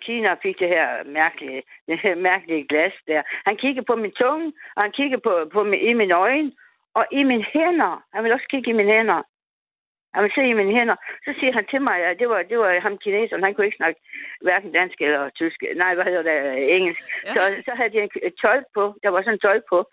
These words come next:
Speaker 2: Ja.
Speaker 1: Øh, så sagde han... Øh, at det er ryggen. Det sagde han med samme. Og det var også ryggen. Ja. Så tænkte jeg, det kan han da se, når jeg vakler ind, at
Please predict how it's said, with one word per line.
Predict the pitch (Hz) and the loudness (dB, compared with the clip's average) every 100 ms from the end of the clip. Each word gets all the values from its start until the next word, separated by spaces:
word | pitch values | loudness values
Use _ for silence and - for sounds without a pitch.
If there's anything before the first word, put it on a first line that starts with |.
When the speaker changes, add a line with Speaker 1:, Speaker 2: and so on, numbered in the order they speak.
| - - 180 | -14 -12 -10
Speaker 2:
Ja. | 208 - 175 | -10 -2 2
Speaker 1:
Øh, | 165 165 160 | 4 2 0
så | - 233 269 | 0 0 2
sagde | 240 | 0
han... | 202 175 165 | 0 -4 -2
Øh, | 156 - _ - | -4 -6 _ -6
at | 185 185 | -4 2
det | 302 | 2
er | 185 | 4
ryggen. | 196 247 196 | 0 -2 -8
Det | 277 | -2
sagde | 226 190 | -2 -2
han | 151 | -6
med | 139 | -4
samme. | 175 185 285 247 - | -2 0 -2 -8 -4
Og | 185 | -2
det | 208 | 2
var | 285 | 2
også | 226 214 165 | 2 0 0
ryggen. | 175 180 147 - | 0 0 -6 -6
Ja. | 147 160 - - - - | -4 -4 -6 -14 -8 -4
Så | 175 | 0
tænkte | 180 151 | 0 0
jeg, | 151 | 0
det | - | 0
kan | 165 | 0
han | 139 | 0
da | 131 - | -2 2
se, | 190 190 - - - | 2 2 -2 -10 -2
når | 147 | 0
jeg | 139 | 0
vakler | 139 139 143 | 0 0 0
ind, | 147 151 | 0 0
at | 135 | -2